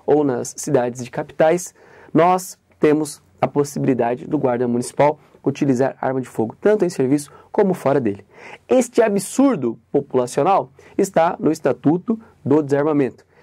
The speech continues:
que nós esperamos que logo seja alterado para o Estatuto do Controle de Arma de Fogo.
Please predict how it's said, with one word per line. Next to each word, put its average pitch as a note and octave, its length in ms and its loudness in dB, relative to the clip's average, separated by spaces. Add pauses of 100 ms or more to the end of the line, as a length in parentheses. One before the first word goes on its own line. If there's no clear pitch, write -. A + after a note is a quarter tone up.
(100)
que - 80 -8
nós B2 420 0
esperamos C#3 880 0 (240)
que - 80 0
logo A#2 300 2
seja A2+ 500 -4 (240)
alterado A#2+ 560 0 (220)
para G3 120 0
o - 20 2
Estatuto B2+ 520 -2
do C#3+ 100 -4
Controle A#2+ 440 -2
de A2+ 100 -4
Arma G#2 220 -4
de A#2 80 -10
Fogo. A2+ 260 0